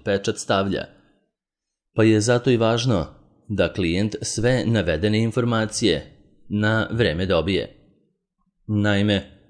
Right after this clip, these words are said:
ako se bude saznalo da uopšte ova vrsta overe mora biti izvršena, pošto ona nije obavezujuća za svaki dokument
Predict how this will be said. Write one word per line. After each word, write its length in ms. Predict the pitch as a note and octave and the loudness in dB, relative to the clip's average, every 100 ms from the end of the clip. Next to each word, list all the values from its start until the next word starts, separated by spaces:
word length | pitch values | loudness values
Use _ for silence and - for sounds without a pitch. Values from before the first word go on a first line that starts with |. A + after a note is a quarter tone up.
| _ _ | _ _
ako 220 | G#3+ B2+ | -4 -4
se 140 | - | -4
bude 300 | B2 C#3 C3+ | -2 0 0
saznalo 720 | C3 - E2 G#2 G2+ F#2+ - - _ _ _ _ _ _ | -2 -2 -2 0 0 0 -4 -12 _ _ _ _ _ _
da 400 | A2 G#2+ G#2 - | -2 2 2 2
uopšte 560 | C3 B2+ C3 - A2+ - | 4 4 2 0 0 2
ova 200 | A#2+ B2 | 2 2
vrsta 400 | F#2 D2+ - F#2+ | 0 -4 -4 -2
overe 380 | D#2 E2+ G2 - - - - | 0 2 0 -2 -14 -20 -6
mora 540 | G#2 A2+ C#3 A2 D2+ | -2 2 2 2 2
biti 480 | D2 G#2 E2 G#2 D2+ | 0 -2 0 -2 -2
izvršena, 600 | E2+ F#2 F#2 - F#2 D#2 - _ _ _ _ _ _ _ _ _ _ _ _ | -2 -2 -2 -2 -2 -4 -10 _ _ _ _ _ _ _ _ _ _ _ _
pošto 340 | - G#2+ - B2 | -2 -2 0 0
ona 200 | B2 A2+ | 2 2
nije 240 | A#2+ C3 | 2 2
obavezujuća 880 | F#2 E2+ D#2 D#2 F2+ A2 A2+ - F2+ | 2 0 -2 -2 0 0 0 0 -2
za 180 | D#2 C2+ | -2 -6
svaki 360 | - G2 - | -2 -2 -2
dokument 680 | A2 G#2+ A#2+ G#2+ G#2 G2 - | -2 0 2 2 2 0 -6